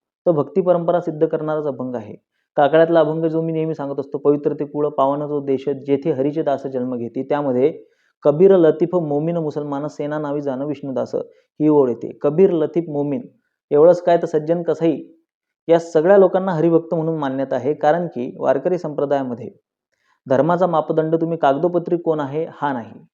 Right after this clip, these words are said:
तर धर्माचा मापदंड तुम्ही वैचारिक आणि मनाने, हृदयाने तुम्ही हरिभक्त आहात, हा मापदंड आहे तुमचा हिंदू असण्याचा, तुमचा हरिभक्त असण्याचा, तुमचा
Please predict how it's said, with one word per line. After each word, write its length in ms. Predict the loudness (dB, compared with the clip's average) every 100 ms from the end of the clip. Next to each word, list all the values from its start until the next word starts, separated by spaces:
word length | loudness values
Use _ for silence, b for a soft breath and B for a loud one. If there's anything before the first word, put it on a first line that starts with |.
| _ _ _ _ _ 2
तर 120 | 2
धर्माचा 480 | 2 0 0 0 0
मापदंड 520 | 0 0 0 2 0
तुम्ही 540 | 0 -2 -2 -4 -6 -16 _ _ _ 0
वैचारिक 520 | 4 4 6 6 6 2 -8
आणि 200 | -4 -2
मनाने, 400 | -2 -2 -2 -4
हृदयाने 720 | -8 _ 0 4 4 4 -2
तुम्ही 260 | -4 -4
हरिभक्त 380 | 0 0 0 0
आहात, 220 | 0 0 -2 -8 _ _ _ _ _
हा 140 | -2 2
मापदंड 500 | 2 4 2 2 2
आहे 160 | 2
तुमचा 260 | -2 -2 -4
हिंदू 280 | -4 -2 -2
असण्याचा, 340 | -2 -4 -4
तुमचा 300 | -6 -4 -4
हरिभक्त 400 | -2 -4 -6 -6
असण्याचा, 340 | -6 -6 -8
तुमचा 360 | -8 -6 0